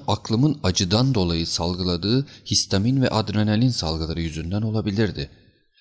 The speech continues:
Ama bu kadar gerçek olması beni yanıltıyor da olabilirdi. Aldous Huxley'in Cennet ve Cehennem kitabında anlatıldığı gibi, beynimizdeki metaforik bir vanadan bahsettiğini hatırlıyorum.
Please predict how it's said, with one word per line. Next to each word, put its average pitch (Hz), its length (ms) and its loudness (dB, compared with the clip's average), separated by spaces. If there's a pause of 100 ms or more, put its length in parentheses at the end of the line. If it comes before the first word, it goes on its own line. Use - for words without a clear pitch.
(120)
Ama 85 340 -4
bu - 80 -14
kadar 117 280 0
gerçek 87 440 0
olması 78 460 -4
beni 80 220 -4
yanıltıyor 80 640 -2
da 69 100 -6
olabilirdi. 65 680 -12 (1500)
Aldous 110 480 0
Huxley'in 90 560 0
Cennet 87 480 0
ve 87 120 -2
Cehennem 87 480 -2
kitabında 78 480 -8
anlatıldığı 73 580 -8
gibi, 64 320 -14 (840)
beynimizdeki 90 680 0
metaforik 87 600 -4
bir 87 120 -2
vanadan 82 580 -2
bahsettiğini 76 580 -8
hatırlıyorum. 64 600 -12